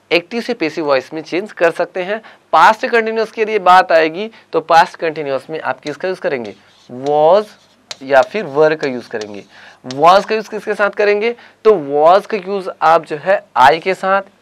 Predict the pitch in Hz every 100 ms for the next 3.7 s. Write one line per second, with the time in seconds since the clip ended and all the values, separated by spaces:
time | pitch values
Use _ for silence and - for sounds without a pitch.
0 | _ 165 185 208 214 _ - 185 185 196
1 | - _ - 220 220 208 _ _ 160 220
2 | 170 135 196 202 147 135 123 117 101 -
3 | 92 _ - - - _